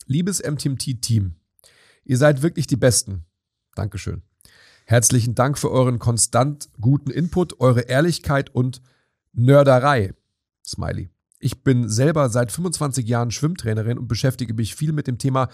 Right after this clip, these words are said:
Menschenmensch und den Herausforderungen, die richtige Sprache für die individuellen Ansprüche meiner Sportler zu finden. Aber es funktioniert, wenn man Interesse am Gegenüber hat.“ Smiley.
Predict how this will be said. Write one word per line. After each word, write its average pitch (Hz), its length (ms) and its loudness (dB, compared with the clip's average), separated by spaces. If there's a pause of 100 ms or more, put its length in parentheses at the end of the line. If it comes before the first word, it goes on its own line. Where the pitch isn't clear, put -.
(260)
Menschenmensch 120 880 0
und 147 200 0
den 143 120 2
Herausforderungen, 147 920 0 (260)
die 113 120 4
richtige 120 380 0
Sprache 101 680 -4 (280)
für - 140 -4
die 113 120 0
individuellen 110 440 0
Ansprüche 123 500 -2
meiner 110 240 -2
Sportler 104 400 -6
zu 90 140 -8
finden. - 380 -14 (260)
Aber 131 260 0
es 139 140 -4
funktioniert, 151 600 -6 (420)
wenn 110 120 2
man 113 140 0
Interesse 104 420 -2
am 110 140 -6
Gegenüber 120 480 -2
hat.“ - 280 -8 (1040)
Smiley. 95 380 -6